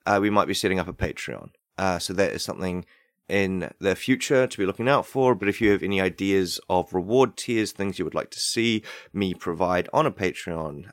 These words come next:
uh, that you think is worth your time and money, and then let me know, uh, 'cause this is a, a lot of work that goes into this show, and having a bit of that, uh, financial support would make it just that little bit more easier.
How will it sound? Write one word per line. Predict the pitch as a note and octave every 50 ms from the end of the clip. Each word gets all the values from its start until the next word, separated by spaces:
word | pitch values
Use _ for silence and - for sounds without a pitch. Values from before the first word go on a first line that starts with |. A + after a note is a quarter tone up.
| _
uh, | E2+ E2+
that | E2 E2 B1+
you | C2 D#2
think | - F#2 E2+ D2+ D#2
is | - -
worth | F#2 F2 E2 - -
your | D#2+ E2 -
time | - - E2 D#2+ D#2 D#2+
and | D#2+ E2+
money, | F2+ G2 G#2 G2+ G#2 G2+ F#2 - - - - _ _ _
and | _ - F#2+ F#2 F2+
then | A2 G#2+ G#2 G2+ G2 F#2 D2+ - - _ _ _
let | G#2 A2 F#2
me | F#2+ G#2+
know, | A2 C3 D3+ F3 F3+ E3 - _ _ _ _ _ _ _ _ _ _ _ _ -
uh, | F#2+ F#2+ F#2 F2+
'cause | - F2 F2
this | F#2 F2 -
is | F2+ F2 E2 - - -
a, | - F2 E2 D#2 C#2+ - -
a | - F2
lot | E2+ E2+ F2
of | F2 E2+ E2+
work | F2 E2+ -
that | - -
goes | E2 F2 F2 E2+ E2
into | E2 - E2
this | - D#2 E2+ -
show, | - - - D#2 D#2 D2 C#2+ - - - - - _ _ _ _
and | E2+ F2+ E2+ E2 D#2+ D2+ D2+ D2 B1+ - - - - - _ _ _ _ _ _
having | F#2+ G2 F#2 F2+ F2+
a | F2+
bit | D#2+ E2 E2 E2
of | D#2+ D2+ C#2+ - -
that, | - E2 D2 - - - - -
uh, | - F2
financial | - - C#2+ D#2+ D2 - - - D2+
support | - - - - - C2+ - -
would | E2+ -
make | E2+ E2 D#2+ -
it | - -
just | - - -
that | - - -
little | D#2+ D#2+ E2 -
bit | - - -
more | - - - - -
easier. | - - - - - - - - -